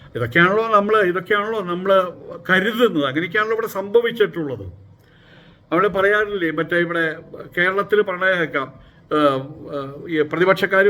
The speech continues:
പറഞ്ഞ കേൾക്കാം, അതുപോലെ തന്നെ ഈ YouTube ചാനലിലേക്ക് പറഞ്ഞ കേൾക്കാം, രാഹുൽ, മറ്റേ പിണറായി വിജയൻ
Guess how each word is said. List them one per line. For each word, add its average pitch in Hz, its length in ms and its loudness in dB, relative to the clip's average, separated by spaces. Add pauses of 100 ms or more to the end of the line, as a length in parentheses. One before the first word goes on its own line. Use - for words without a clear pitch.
പറഞ്ഞ 170 240 -6
കേൾക്കാം, 139 280 -4 (640)
അതുപോലെ 196 340 2
തന്നെ 190 260 -2
ഈ 190 40 2 (320)
YouTube 175 380 2
ചാനലിലേക്ക് 185 460 0
പറഞ്ഞ 170 180 -4 (120)
കേൾക്കാം, 143 280 -2 (440)
രാഹുൽ, 180 300 2 (120)
മറ്റേ 151 200 2 (420)
പിണറായി 233 400 4
വിജയൻ 185 200 -2